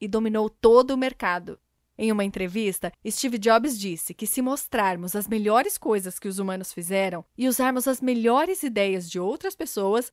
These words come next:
obteremos sucesso com muita rapidez. Portanto, se você deseja alcançar algo enorme na vida, seja ousado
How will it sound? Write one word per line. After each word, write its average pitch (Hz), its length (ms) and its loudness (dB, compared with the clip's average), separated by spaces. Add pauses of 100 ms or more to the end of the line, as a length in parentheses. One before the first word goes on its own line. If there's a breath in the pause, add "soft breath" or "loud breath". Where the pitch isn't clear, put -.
obteremos 240 540 0
sucesso 254 460 -6
com 269 140 -4
muita 254 460 0
rapidez. 190 680 -6 (280)
Portanto, 233 680 2
se - 120 -6
você 240 200 -2
deseja 277 360 0
alcançar 269 400 -4
algo 254 200 -2
enorme 269 520 2
na 202 140 -2
vida, 196 380 -8 (160)
seja 277 400 -2
ousado 214 680 -2